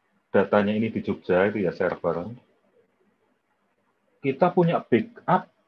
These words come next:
selain di Jogja. Di sini D I Y. Waktu itu kalau tidak salah ini di Serpong dan di Surabaya.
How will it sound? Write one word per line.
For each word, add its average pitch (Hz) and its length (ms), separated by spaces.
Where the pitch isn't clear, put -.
selain 156 560
di 135 160
Jogja. 76 480
Di - 80
sini 90 240
D - 80
I 78 160
Y. 90 60
Waktu 113 320
itu 143 80
kalau 143 160
tidak 123 320
salah 110 320
ini 113 160
di - 160
Serpong 117 720
dan 131 300
di 147 240
Surabaya. 87 580